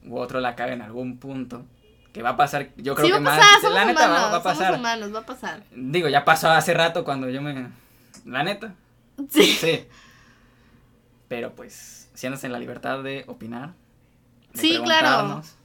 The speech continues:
Speaker 2: exacto. Siempre y cuando no sea un discurso de odio, todo
Speaker 1: Hay,
Speaker 2: está
Speaker 1: hay
Speaker 2: cool.
Speaker 1: crítica constructiva y destructiva, eso sí es
Speaker 2: Exacto.
Speaker 1: cierto. Así que, pues, por el momento, pues, esperamos que haya sido de su agrado.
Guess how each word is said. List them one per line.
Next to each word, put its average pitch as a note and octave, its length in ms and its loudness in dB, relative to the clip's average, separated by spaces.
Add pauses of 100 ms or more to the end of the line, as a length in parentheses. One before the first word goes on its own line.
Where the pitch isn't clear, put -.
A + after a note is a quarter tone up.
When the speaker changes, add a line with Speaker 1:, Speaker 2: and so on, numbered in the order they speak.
Speaker 2:
exacto. B3+ 760 -4 (160)
Siempre D4+ 380 -2
y - 80 -14
cuando F4 300 -2
no F#4 200 -6
sea E4+ 280 -2
un D#4+ 280 -6
discurso D4+ 520 -6
de A#3+ 160 -4
odio, C4 520 -4 (840)
todo A#3 120 -4
Speaker 1:
Hay, - 140 0
Speaker 2:
está C#3+ 140 -2
Speaker 1:
hay D#3 120 -2
Speaker 2:
cool. G3+ 180 -2
Speaker 1:
crítica E3+ 240 -10
constructiva C3 440 -12
y C3 40 -8
destructiva, B2+ 520 -12 (160)
eso - 0 -
sí A#3 80 -14
es G#3 120 -12
Speaker 2:
Exacto. G3 180 -10
Speaker 1:
cierto. - 220 -14 (1200)
Así - 240 -20
que, A2+ 120 -16
pues, - 340 -20
por A2 120 -18
el G#2+ 60 -18
momento, A2+ 440 -16 (640)
pues, B2 140 -12
esperamos C#3 640 -4 (160)
que A#2 460 -12
haya A#2 200 -10
sido C3+ 160 -8
de B2+ 60 -8
su B2+ 100 -14
agrado. D3 400 -6